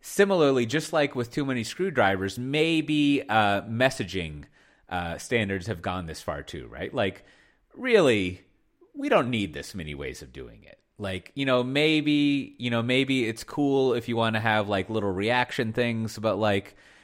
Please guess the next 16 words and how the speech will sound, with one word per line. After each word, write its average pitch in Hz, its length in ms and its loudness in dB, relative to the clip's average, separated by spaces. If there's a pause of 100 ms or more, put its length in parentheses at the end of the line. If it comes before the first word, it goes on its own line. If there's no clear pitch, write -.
(160)
sure, 120 380 4
we 95 140 -2
can't 143 260 -2
imagine 104 460 -2
what 82 140 -4
the - 60 -6
future 113 360 -4
has 117 220 2
in 117 80 -6
store 131 280 0
for 131 200 0
us, 131 200 0
but, 104 200 -2
like, 107 360 0 (1000)
who 175 160 0
cares - 520 -14